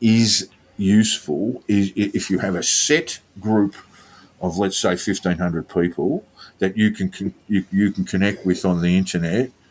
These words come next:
that you can ask questions through the internet, and that is a broad, uh, variety of people, then you'll start seeing some,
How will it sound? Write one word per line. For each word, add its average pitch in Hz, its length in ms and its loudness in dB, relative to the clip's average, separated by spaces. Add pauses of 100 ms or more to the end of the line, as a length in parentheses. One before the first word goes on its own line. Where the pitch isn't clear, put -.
(120)
that 92 200 -4
you 95 120 0
can 90 180 -4
ask 92 340 0
questions 131 520 0
through 92 140 0
the 87 140 0
internet, 87 480 -2 (360)
and 92 160 0
that 92 200 0
is 90 160 -2
a 85 140 -2
broad, 107 720 4 (220)
uh, 87 260 -2
variety 95 960 2
of 90 240 0
people, 113 640 0 (560)
then 117 300 2
you'll 104 180 -2
start 90 380 0
seeing 90 320 -2
some, 82 320 -6